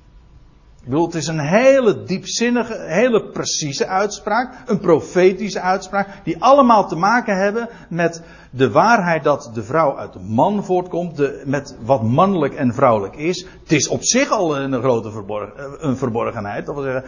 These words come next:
de geheimen die daar zich in, <coughs> die daarin worden uitgedrukt.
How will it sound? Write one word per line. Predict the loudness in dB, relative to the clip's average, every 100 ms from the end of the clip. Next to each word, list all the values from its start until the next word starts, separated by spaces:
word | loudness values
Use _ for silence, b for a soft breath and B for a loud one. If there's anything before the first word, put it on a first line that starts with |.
| B
de | -8
geheimen | -4 0 2 2 0
die | -4 -2
daar | 0 -2
zich | -4 -8
in, | -6 -10 -12 B B B B B -20 -20 -20 -20 -20 -20 -20 -20 -20 -20 -20 -2 2
<coughs> | 4 4 0 -6 -2
die | 0
daarin | 2 2 2 -2 0
worden | 0 -2
uitgedrukt. | 0 -2 -2 -8 -8 -12 -14